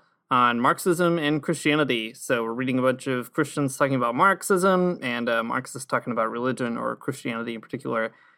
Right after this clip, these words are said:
And the class officially starts next week. So if you're into it, you can sign up for it. It's all online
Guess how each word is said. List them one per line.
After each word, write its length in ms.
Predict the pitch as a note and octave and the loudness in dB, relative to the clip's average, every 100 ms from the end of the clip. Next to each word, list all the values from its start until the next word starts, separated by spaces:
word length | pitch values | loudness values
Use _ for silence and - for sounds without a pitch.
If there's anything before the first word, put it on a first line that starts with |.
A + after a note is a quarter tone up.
| _ _ | _ _
And 280 | B2+ B2 B2 | 2 4 2
the 60 | |
class 480 | B2+ D#3+ D#3+ D#3+ - - | 2 4 4 4 -4 -8
officially 380 | - D#3 D#3+ | -4 0 0
starts 720 | C3+ - D3+ C3+ A#2+ - - - | 0 2 2 2 0 -10 -12 -8
next 300 | C3+ C3 - | -8 -8 -6
week. 400 | C#3 A#2 - - | -6 -6 -12 -20
So 380 | - - B2 A#2 | -12 -2 0 0
if 160 | - A#2 | -4 -8
you're 140 | B2+ | -4
into 320 | D#3 D#3+ F#3 | -2 2 4
it, 160 | F3 - | 6 4
you 120 | C3+ | -4
can 260 | B2+ B2+ B2 | -2 0 0
sign 280 | - D3+ D3+ | 2 2 2
up 100 | C#3+ | 0
for 220 | E3 D3+ | 4 4
it. 40 | |
It's 140 | C3 C#3+ | 4 2
all 280 | C3 C3+ | 4 4
online 760 | B2 A#2+ B2 C#3+ D#3 D#3 D#3 | 2 0 2 4 6 4 2